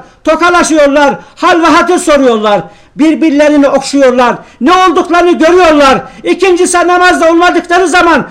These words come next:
soruyorlar. "Niçin gelmedi? O kardeşimiz acaba hasta mı? Başına bir şey mi geldi?" diyerekten namazı,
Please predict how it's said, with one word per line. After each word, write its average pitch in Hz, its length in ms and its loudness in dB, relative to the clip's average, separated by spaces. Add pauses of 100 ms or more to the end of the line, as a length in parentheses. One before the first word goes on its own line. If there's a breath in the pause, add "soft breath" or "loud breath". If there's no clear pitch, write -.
soruyorlar. 269 680 0 (160)
"Niçin 294 360 0
gelmedi? 190 540 -2 (120 soft breath)
O - 160 -6
kardeşimiz 285 540 -4
acaba 294 400 -2
hasta 294 320 -2
mı? 254 220 0 (180 loud breath)
Başına 302 380 -2
bir 294 80 -2
şey 302 240 0
mi 339 160 0
geldi?" 294 520 0 (280 loud breath)
diyerekten 220 840 -4 (340 soft breath)
namazı, 208 680 -4